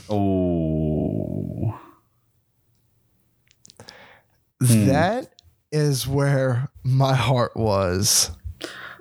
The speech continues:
Speaker 1: It's
Speaker 2: Uh,
Speaker 1: interesting that you say that, 'cause that may or may not be the same as a game that I have on my list. <laughs>
Speaker 2: Is it, is it overlap?
Speaker 1: It is. I have, my number one is N H L ninety-four.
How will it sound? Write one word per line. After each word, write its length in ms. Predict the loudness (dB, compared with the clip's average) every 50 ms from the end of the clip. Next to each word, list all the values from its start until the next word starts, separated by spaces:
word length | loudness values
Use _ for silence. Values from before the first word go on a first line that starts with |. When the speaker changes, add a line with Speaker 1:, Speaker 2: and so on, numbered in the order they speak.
| -6 -2
Speaker 1:
It's 160 | -2 -2 2
Speaker 2:
Uh, 60 | 2 4
Speaker 1:
interesting 880 | 4 4 4 4 4 4 2 2 2 0 0 0 0 0 0 0 0 -2 -2 -2
that 120 | -2 0 2
you 120 | 2 0
say 340 | 0 -2 -2 0 0 0 2
that, 360 | 2 2 2 2 0 -2 -2 -2
'cause 200 | -2 -2 0 0
that 460 | 0 0 2 2 2 0 -2 -4 _ _ _ _ _ _ -4
may 280 | -2 0 2 2 2 2
or 100 | 2 2
may 180 | 2 2 2
not 200 | 2 2 0 0
be 100 | 0 0
the 120 | 0 0 -2
same 320 | -2 0 0 2 2 2
as 140 | 2 0 0
a 60 | -2
game 240 | 0 0 0 2 2
that 120 | 2 2
I 80 | 2 2
have 180 | 2 2 0 2
on 160 | 2 0 0
my 160 | 0 -2 -2
list. 680 | -4 -4 -4 -6 -6 -6 -6 -6 -6 -8 -10 -12 -14 -14 _ _ -4
<laughs> 420 | -2 -2 -2 -6 -12 -16 -10 -4
Speaker 2:
Is 160 | -2 0 0 0
it, 60 | 0 0 0 0 0
is 140 | 0 0 2
it 60 | 0
overlap? 480 | 0 0 0 0 0 0 0 -2 -4 -6 -12 _ _ _ -12 -2
Speaker 1:
It 180 | 0 0 2 2
is. 500 | 2 0 0 -2 -2 -4 -4 -4 -2 -2
I 120 | 0 2
have, 220 | 2 2 0 0 0
my 240 | 0 2 2 2 2
number 360 | 2 2 0 0 0 0 0
one 300 | 2 2 2 2 2 2
is 180 | 0 0 0
N 120 | 0 0 2
H 180 | 2 0 0 2
L 140 | 0 2 2
ninety-four. 840 | 2 0 0 0 0 -2 -2 -4 -4 -2 -2 -2 -2 -2 -2 -4